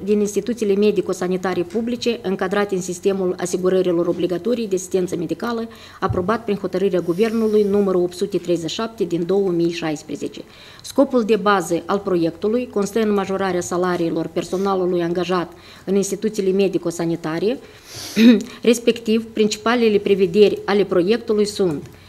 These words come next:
majorarea, începând cu întâi octombrie două mii douăzeci și trei, în mediu cu cincisprezece procente a salariilor de funcție lunare pentru angajații din instituțiile medico-sanitare încadrate în sistemul asigurărilor obligatorii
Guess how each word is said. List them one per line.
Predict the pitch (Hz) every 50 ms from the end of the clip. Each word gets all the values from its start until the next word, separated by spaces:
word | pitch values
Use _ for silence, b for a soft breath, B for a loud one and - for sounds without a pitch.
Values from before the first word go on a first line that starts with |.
| B B
majorarea, | - 185 202 208 214 226 226 240 226 196 180 170 170 170 -
începând | 202 202 226 220 - 254 247 233
cu | - 208
întâi | 208 - 233 220
octombrie | 208 208 208 - 208 202 196 180 180 175
două | 175 190 196 196
mii | 196 202 202 190
douăzeci | 180 180 185 180 185 180
și | 180
trei, | - 196 180 170 151 - -
în | - 196 208 208
mediu | 214 208 196 165 175 165 156 165 -
cu | - 185
cincisprezece | 180 - 220 220 208 - - 190 185 185 185 185 175
procente | - 180 170 170 - 185 175 175 170 208 240 233 -
a | -
salariilor | 185 - 196 185 208 220 214 214 196 190 185 185
de | 175 180
funcție | 170 - 175 170 175 170 - 208 214 220 214 185
lunare | 180 170 165 170 165 160 175 196 226 B B B B B B -
pentru | 220 226 220 220 208
angajații | 196 196 185 185 180 170 190 208 220 214 - 240 226 196
din | 202 202 196
instituțiile | 190 185 - - - 208 220 214 - 208 196 196
medico-sanitare | 185 175 185 190 185 202 - 190 180 - 175 165 170 165 - 190 208 214 220 226 220 -
încadrate | - 190 180 180 165 165 180 180 190 190 208
în | 202 190
sistemul | - 175 165 175 - 196 202 202 190
asigurărilor | 180 170 180 - - 180 170 185 190 196 185 185 185 185
obligatorii | 165 - - - - - - 185 185 202 202